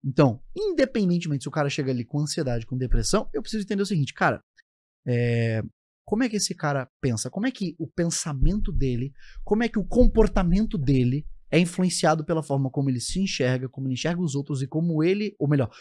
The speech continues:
como ele se enxerga, como eles acham que os outros enxergam ele, como é que por causa disso ele se enxerga no futuro. A gente brinca na, na terapia cognitivo-comportamental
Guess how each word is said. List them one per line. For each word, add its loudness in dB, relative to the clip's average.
como 8
ele 6
se 2
enxerga, 4
como -2
eles 0
acham -2
que 0
os 2
outros 2
enxergam 0
ele, 0
como -2
é 0
que -18
por -10
causa 2
disso -2
ele -2
se -4
enxerga 0
no -4
futuro. -4
A -4
gente 2
brinca 0
na, -2
na -6
terapia -6
cognitivo-comportamental -4